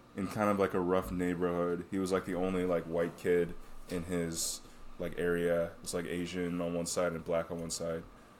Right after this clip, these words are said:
Um, and I only, I only say that because it, it created for him a sense of, like, disconnection from his community and made him feel, like, alienated because he's, like, the only one. And he ended up,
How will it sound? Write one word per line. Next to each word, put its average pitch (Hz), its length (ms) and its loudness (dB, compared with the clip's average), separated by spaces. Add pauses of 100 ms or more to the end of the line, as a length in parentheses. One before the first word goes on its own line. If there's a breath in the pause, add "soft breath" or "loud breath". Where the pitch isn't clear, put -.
(160)
Um, 82 400 -2 (280)
and 85 420 -2
I 95 100 6
only, 98 280 6
I 107 60 8
only 120 160 10
say 104 240 8
that 95 200 10
because 90 280 0
it, 87 180 2 (220)
it 95 140 -2
created 92 540 2
for 92 140 -2
him 90 180 0
a 85 60 0
sense 85 260 0
of, 85 100 -6
like, 82 180 -4
disconnection 87 640 -4
from 87 160 -6
his 85 120 -4
community 85 480 -4
and 82 120 -4
made 85 140 -4
him 85 80 -6
feel, 85 180 -4
like, 80 220 0
alienated 85 580 -2
because - 160 -14
he's, 82 160 -8
like, 80 120 -8
the 82 60 -4
only 82 180 -4
one. 85 280 -2 (480 loud breath)
And 87 360 0
he 98 200 0
ended 104 260 4
up, 98 300 10